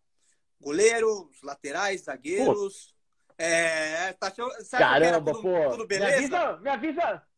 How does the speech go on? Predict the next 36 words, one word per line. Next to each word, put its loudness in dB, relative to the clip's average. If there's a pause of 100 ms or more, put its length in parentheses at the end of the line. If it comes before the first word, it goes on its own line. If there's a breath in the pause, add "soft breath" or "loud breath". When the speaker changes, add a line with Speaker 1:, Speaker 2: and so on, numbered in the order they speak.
(800 soft breath)
Speaker 2:
me -4
avisa -2
antes, 0
cara, -4
que -8
eu -2
já -6
escrevo -6
ela, -2
cara. -6
Speaker 1:
Não, 2
mas 2
tem -2
que -20
ter -2
uma -2
pegadinha 0
Speaker 2:
Pô, -10
Speaker 1:
também. -4
Speaker 2:
vamos. -14 (160)
<laughs> -4 (880)
Tem -6
que -20
ter, 0
né, 0
cara? 0 (680)
Cara, 6
o -2
melhor 0
goleiro 0
que -8
eu 0
vi -6
foi -8
o -6
Zete, -6